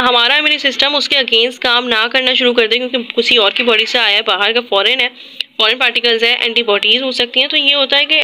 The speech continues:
suppress कर देते हैं। हमारे पास antigen against the implement can be by the immune system, particularly from human leukocytes antigen system should be minimized। उसको कुछ ना कुछ दवा वगैरह देते हैं जिसकी वजह से हमारी immune system थोड़ी कमज़ोर हो जाती है और वो उसके against काम नहीं कर पाती है और उसको accept करने में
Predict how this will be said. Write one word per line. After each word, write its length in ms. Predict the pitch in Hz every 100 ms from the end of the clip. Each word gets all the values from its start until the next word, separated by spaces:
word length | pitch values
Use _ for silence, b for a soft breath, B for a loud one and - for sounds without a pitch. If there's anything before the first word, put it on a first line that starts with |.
| 247
suppress 420 | 226 240 262 262
कर 160 | 254 214
देते 260 | 185 185 190
हैं। 200 | 196 208
हमारे 280 | 214 220
पास 160 | 226 262
antigen 420 | - 220 254 254 262
against 340 | 240 233 240
the 80 | 254
implement 400 | 240 233 247 240
can 140 | 247 226
be 80 | 247
by 100 | 240
the 100 | 233 233
immune 240 | 220 240
system, 340 | 247 240 247 247
particularly 480 | 240 208 214 226 247
from 180 | 247 240 247 - - B B B B
human 320 | 247 254 277 294
leukocytes 540 | 262 269 269 269 277 220
antigen 420 | 220 240 262 269
system 440 | 226 220 240 294 370
should 240 | 247 220
be 120 | 233 240
minimized। 600 | 208 202 196 180 175 -
उसको 240 | 220 247
कुछ 200 | 240 240
ना 60 | 247
कुछ 200 | 254 233
दवा 200 | 214 214 226
वगैरह 320 | 226 220 220
देते 240 | 214 202 220
हैं 60 |
जिसकी 220 | 226 -
वजह 240 | 226 220 226
से 120 | 240
हमारी 240 | 240 214
immune 180 | 214 220
system 260 | 220 214 220 233
थोड़ी 120 | 233
कमज़ोर 420 | 226 214 202 202
हो 60 | 208
जाती 300 | 202 190 214
है 60 |
और 60 | 214
वो 60 |
उसके 200 | 214 208
against 320 | 202 190 196 208
काम 200 | 196 190
नहीं 220 | 202 196
कर 140 | 202 208
पाती 320 | 190 185 -
है 60 | 208
और 80 |
उसको 200 | 196 -
accept 320 | 208 - 214 214
करने 220 | 190 190
में 160 | 208